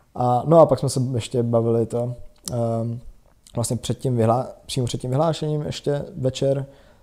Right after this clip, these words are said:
eh, kdy všichni byli v takovém jako zábavném st-, eh, to, stádiu večera. A zeptal jsem se úplně jiného organizátora, že je, je, jako co si o tom myslí. A on, „Ježiš, to ti neměl říkat prostě.“ A hned, hnedka se chytnul,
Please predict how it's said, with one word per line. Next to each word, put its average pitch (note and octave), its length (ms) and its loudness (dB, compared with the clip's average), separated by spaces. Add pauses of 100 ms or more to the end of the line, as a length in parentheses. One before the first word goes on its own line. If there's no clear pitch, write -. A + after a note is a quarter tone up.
(300)
eh, - 20 -4 (340)
kdy C3 440 0
všichni - 240 -2
byli A#2+ 220 2
v A#2+ 40 2
takovém B2 340 -2
jako C3 320 -2 (160)
zábavném C3+ 720 -2
st-, - 240 -10 (320)
eh, - 20 -8
to, C3+ 240 -4 (360)
stádiu C#3 640 2
večera. D3 480 -2 (560)
A A#2+ 640 -2 (880)
zeptal B2+ 200 2
jsem C3 100 2
se C3+ 60 2
úplně C3 180 4
jiného B2+ 120 4
organizátora, D3 640 0
že C#3 120 -4
je, C3+ 200 -4 (420)
je, C#3+ 140 -6
jako C3+ 200 -4
co - 100 -8
si - 80 -2
o C3+ 60 2
tom C#3 120 0
myslí. D#3+ 380 -2 (640)
A C3 40 4
on, A#2 200 2 (100)
„Ježiš, E3+ 200 0
to F3+ 100 -2
ti - 120 6
neměl E3+ 280 4
říkat F3 380 -2
prostě.“ - 320 -6
A C#3+ 60 2
hned, E3 380 2
hnedka F3+ 320 0
se E3 100 -2
chytnul, B2 460 -4